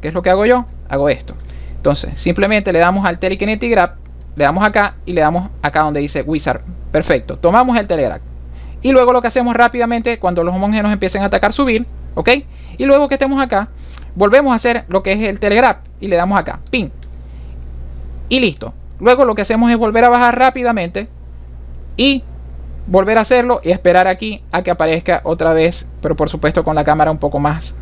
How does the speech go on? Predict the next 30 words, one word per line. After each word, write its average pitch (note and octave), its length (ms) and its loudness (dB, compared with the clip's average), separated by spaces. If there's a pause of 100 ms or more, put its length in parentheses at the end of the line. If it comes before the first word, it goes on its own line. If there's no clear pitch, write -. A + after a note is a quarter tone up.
(160)
alejada, C3+ 400 -2 (120)
acá, - 260 -4 (260)
exactamente. - 540 -2 (440)
Entonces F#3+ 460 0 (120)
esperamos G#3+ 480 4
a A#3 300 4
que A3 100 -4
salga B3 320 2
este. G#3+ 300 -8 (540)
Fíjense C4 360 0
cómo G#3+ 200 4
lo, F#3+ 160 2
cómo F3+ 240 4
lo F3+ 60 6
estamos A3 320 4
haciendo, C4+ 360 2
a B3 40 6
la A3 80 4
velocidad F3+ 380 4
que G#3 80 0
lo G3 60 2
estamos G3 300 2
haciendo, D3+ 380 0
gente. C#3 320 0 (180)
Fíjense. D#3+ 420 2 (880)
Listo. - 440 0 (220)
Lo E3+ 140 2
volvemos G#3+ 360 4
a G#3+ 60 0
tomar. A#3+ 380 4